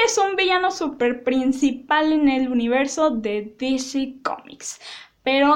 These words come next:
aquí ya verán que es como si los contaron, si no los contaron, de todos modos les voy a decir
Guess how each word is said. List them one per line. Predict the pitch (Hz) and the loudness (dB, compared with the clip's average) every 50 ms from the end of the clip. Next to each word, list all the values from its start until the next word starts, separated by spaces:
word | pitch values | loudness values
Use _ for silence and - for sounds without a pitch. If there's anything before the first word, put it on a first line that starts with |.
| - - - | 2 2 0
aquí | 247 226 233 - 294 277 | -2 -2 2 4 4 6
ya | - 277 269 254 | 6 4 2 2
verán | 247 262 262 262 262 262 | 0 0 0 0 0 0
que | 262 277 | 0 -2
es | 254 254 240 247 | -4 -4 -8 -8
como | - 226 226 220 220 220 214 220 | -6 -4 -4 -4 -4 -6 -8 -8
si | - - | -8 -8
los | 226 214 220 - | -8 -8 -8 -10
contaron, | - 214 220 226 226 262 277 294 294 285 | -8 -6 -4 0 2 2 4 6 4 4
si | 285 254 | 4 2
no | 220 226 | 2 0
los | 240 240 | 0 -2
contaron, | - 233 226 226 302 311 320 339 330 | -2 -4 -4 0 0 2 2 2 2
de | 294 | 0
todos | 220 226 226 233 | 0 -2 -2 -2
modos | 240 240 247 247 | -2 0 0 0
les | 240 233 | 0 0
voy | 226 226 | 0 -2
a | |
decir | 233 233 285 339 339 | 0 0 0 0 0